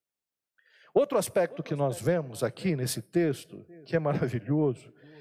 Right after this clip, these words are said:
que Deus, ele se preocupa com os grandes feitos. Então Deus está falando ao rei, mas também ele se preocupa com os pequenos.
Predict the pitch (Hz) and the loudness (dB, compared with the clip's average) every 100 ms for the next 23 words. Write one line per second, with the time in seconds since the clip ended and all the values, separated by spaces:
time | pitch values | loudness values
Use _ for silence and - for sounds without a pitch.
0 | 135 - _ _ - 196 139 - 220 269 | -20 -20 _ _ -4 -4 -4 0 2 4
1 | 151 123 - - 175 185 - 185 170 143 | 0 -2 -8 0 0 2 0 -2 0 -2
2 | - 240 226 208 190 143 165 156 135 - | 0 0 0 0 0 0 0 0 -2 0
3 | 196 196 131 - - 127 - 160 131 170 | 2 2 0 -10 -12 -2 0 -2 2 4
4 | 269 226 196 - 170 - 135 160 165 147 | 4 2 0 2 0 2 2 2 2 0
5 | 127 131 147 147 131 - 131 165 151 107 | -2 0 2 4 2 -2 2 2 2 -2
6 | - - 165 160 _ _ _ _ _ _ | -10 -20 -20 -20 _ _ _ _ _ _
7 | - 180 247 - 240 170 156 202 233 156 | 0 2 2 0 -2 -2 0 2 2 -4
8 | 113 - 196 233 - _ 175 208 196 165 | -10 -16 -20 -20 -20 _ 4 4 4 0
9 | - 170 185 170 160 - 202 - 151 - | -2 -2 0 0 -2 -2 0 2 0 0
10 | 156 151 - 127 - 139 135 123 98 - | -2 -2 0 -2 0 0 0 -2 -8 -16
11 | - - | -18 -20